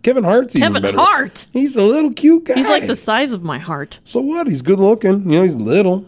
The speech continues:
Speaker 1: you know, but still what? So he's still cute. And then, um, who else? I mean, gosh,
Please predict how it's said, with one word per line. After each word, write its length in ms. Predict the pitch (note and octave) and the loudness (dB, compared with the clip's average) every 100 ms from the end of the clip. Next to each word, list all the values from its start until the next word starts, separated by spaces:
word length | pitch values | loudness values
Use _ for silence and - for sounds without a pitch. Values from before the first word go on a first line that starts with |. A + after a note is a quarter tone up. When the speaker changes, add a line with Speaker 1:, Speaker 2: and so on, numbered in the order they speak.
| _ | _
Speaker 1:
you 120 | G#2+ A#2 | 0 2
know, 140 | A#2+ | 2
but 240 | C#3 B2+ | 0 -4
still 220 | - D#3+ D#3 | -2 -2 -2
what? 260 | C#3 C#3+ | -2 -4
So 340 | - C#3+ C3 E3 | -2 0 0 -2
he's 120 | - | -6
still 220 | D#3 D3 | -4 -4
cute. 420 | D3 C#3+ D3 C#3+ _ - - - | -4 -4 -4 -6 _ -20 -18 -4
And 180 | A#2+ C#3 | 0 4
then, 200 | C#3+ C#3 | 4 2
um, 520 | B2+ B2+ A#2+ G#2 F2 - _ _ _ _ - - | 0 -2 -2 -4 -6 -14 _ _ _ _ -16 0
who 200 | D3 D3+ | 4 4
else? 260 | A2+ - | 2 -4
I 60 | A2 | -2
mean, 180 | A#2+ A2 | -2 -2
gosh, 400 | B2 C3 G2 | -4 -6 -10